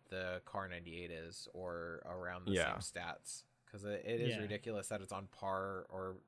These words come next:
Speaker 1: slightly below the H D R. And I forgot, I think it was Stode said it's basically the, the love child of an H D R and a car ninety-eight. And I think that's,
Speaker 3: Pretty
Speaker 1: that's
Speaker 3: much.
Speaker 1: exactly
Speaker 2: It
Speaker 1: what
Speaker 2: has
Speaker 1: is.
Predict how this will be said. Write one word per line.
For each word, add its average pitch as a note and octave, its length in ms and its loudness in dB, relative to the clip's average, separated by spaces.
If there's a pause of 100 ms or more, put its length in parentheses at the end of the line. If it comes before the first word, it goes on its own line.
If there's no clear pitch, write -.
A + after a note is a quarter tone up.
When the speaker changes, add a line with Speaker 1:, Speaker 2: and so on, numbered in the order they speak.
Speaker 1:
slightly G2+ 460 0
below F2+ 380 -4
the F#2 120 -4
H F#2+ 300 -4
D G2+ 140 -2
R. G#2 280 4 (300)
And G#2+ 100 0
I G#2+ 60 6
forgot, A#2 420 6
I A2+ 60 6
think E3+ 140 2
it F#3 40 2
was C3 120 2
Stode A#2 920 0
said C3+ 480 4 (360)
it's A2+ 460 2
basically A2 880 2 (220)
the, G#2 420 4
the G#2+ 200 2
love G#2 260 2
child G2+ 480 4
of G2 120 -2
an F#2+ 100 -2
H F#2+ 280 -2
D G2 160 -2
R G2 280 2
and F#2 180 -2
a F2+ 60 -4
car F#2+ 240 -2
ninety-eight. D#2+ 560 -6 (840)
And G2+ 140 0
I G2+ 80 4
think G#2+ 160 -4
that's, G2 180 0
Speaker 3:
Pretty F#3+ 200 6
Speaker 1:
that's B2 200 4
Speaker 3:
much. - 300 0
Speaker 1:
exactly G#2 560 6
Speaker 2:
It A2 60 12
Speaker 1:
what A#2+ 80 10
Speaker 2:
has B2 240 12
Speaker 1:
is. - 180 -6